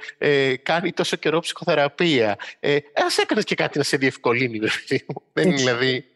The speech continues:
Speaker 2: <laughs>
Speaker 1: Και, ε, νομίζω ότι είναι και θεραπευτική παρέμβαση ένας άνθρωπος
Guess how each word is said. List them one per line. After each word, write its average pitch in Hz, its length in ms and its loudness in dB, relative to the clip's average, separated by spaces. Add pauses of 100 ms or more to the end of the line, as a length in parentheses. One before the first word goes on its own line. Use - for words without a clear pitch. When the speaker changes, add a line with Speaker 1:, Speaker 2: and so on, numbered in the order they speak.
(520)
Speaker 2:
<laughs> - 340 0
Speaker 1:
Και, - 100 0
ε, 135 140 0
νομίζω 165 240 2
ότι 330 120 0
είναι 440 80 4
και 453 100 0
θεραπευτική 339 560 0
παρέμβαση 185 600 0
ένας 147 200 0
άνθρωπος 135 540 -2